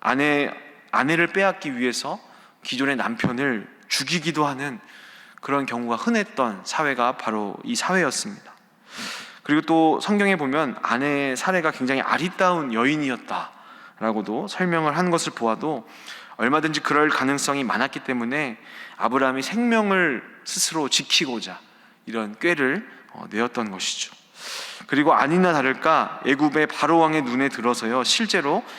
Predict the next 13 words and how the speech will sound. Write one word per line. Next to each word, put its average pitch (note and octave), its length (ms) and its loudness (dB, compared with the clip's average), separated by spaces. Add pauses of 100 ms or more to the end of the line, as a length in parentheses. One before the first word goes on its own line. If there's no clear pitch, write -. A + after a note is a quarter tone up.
(160)
아내 A#2+ 260 2
사레를 E3 540 -2 (300)
빼앗기게 A#3 580 0
됩니다. F#3+ 440 -12 (800)
근데 C3+ 260 -2 (160)
남매로 F#3+ 460 4
위장을 C#3 540 0
했기 D3 180 -8
때문에 G#2+ 580 -4 (300)
십육 C#3 560 0
절 E3+ 220 6
말씀해 A#2 420 0
보시면 A2+ 500 -2